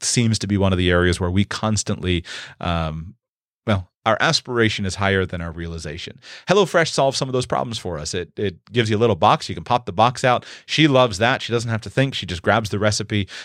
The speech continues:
and puts it together and boom, done. Now, John, you said, we're talking before I hit record on the call, you said that your wife loves it, uh, as well. Is that right?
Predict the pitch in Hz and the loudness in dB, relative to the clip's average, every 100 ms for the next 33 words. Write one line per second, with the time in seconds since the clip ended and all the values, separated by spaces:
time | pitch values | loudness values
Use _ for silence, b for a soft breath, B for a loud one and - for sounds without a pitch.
0 | B 107 95 85 127 117 104 101 101 104 | B 0 0 2 0 0 -2 4 4 6
1 | 101 101 - 92 90 87 85 - - 101 | 4 2 0 -2 0 -2 -6 -8 0 2
2 | 85 71 104 98 76 - B B 120 110 | 2 -2 0 0 0 -12 B B -4 0
3 | 135 147 135 131 135 151 139 120 123 127 | 4 4 4 2 4 6 6 6 0 0
4 | 131 143 117 110 127 107 127 107 - 135 | 0 0 -4 0 2 4 2 -2 -2 2
5 | 127 110 107 - 120 110 110 131 117 107 | 4 2 0 2 4 4 2 0 0 -2
6 | 107 113 139 143 110 127 113 120 107 b | 0 2 2 0 2 2 2 -2 -4 b
7 | b b - 110 107 110 120 156 139 127 | b b -6 -2 0 2 4 4 4 2
8 | 135 180 | 2 0